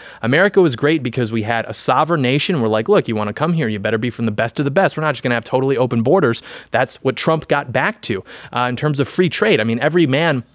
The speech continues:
on Mount Rushmore is a protectionist, and it was Mike Pence's coalition who says, "No, let's be totally open borders in terms of trade. We'll off-, offshore our manufacturing capacity, just have no jobs for Americans."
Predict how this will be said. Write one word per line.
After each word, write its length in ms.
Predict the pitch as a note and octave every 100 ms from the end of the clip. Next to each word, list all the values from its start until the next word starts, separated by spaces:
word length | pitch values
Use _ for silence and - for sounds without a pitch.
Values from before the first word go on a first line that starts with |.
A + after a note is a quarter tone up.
| _ _ _ _ _ _ -
on 160 | D#3
Mount 220 | D3+ C#3
Rushmore 480 | B2 E3 - A2+ A2+
is 100 | A#2
a 40 | B2+
protectionist, 640 | C3 F#3+ - G2+ F2+ -
and 100 | A#2
it 40 | A#2
was 220 | B2 A2
Mike 280 | A#2+ D#3 -
Pence's 500 | D#3 G3 - A#2+ - _ _ -
coalition 540 | C#3+ C3+ A#2 A#2 C3+
who 100 | B2
says, 240 | - C3
"No, 160 | D3 A3
let's 140 | D3+
be 100 | -
totally 460 | B2 C3 D3+ D#3 C#3+ - -
open 320 | - D3+ E3 C3
borders 320 | C#3 C#3 C3+
in 80 | C3
terms 240 | C3+ C3
of 100 | C3+
trade. 380 | - C3 B2+ B2+
We'll 120 | A2+
off-, 240 | A2 B2 -
offshore 380 | A#2+ C3 - C#3
our 60 | C3+
manufacturing 640 | C3+ C3 B2 B2 - B2
capacity, 580 | A2 A2+ A#2+ A#2 B2 A#2
just 280 | A2 - -
have 260 | G2+ G2+
no 180 | G#2+ A#2+
jobs 340 | A#2+ B2+ B2
for 120 | - B2+
Americans." 520 | A#2 A#2 A2 A#2+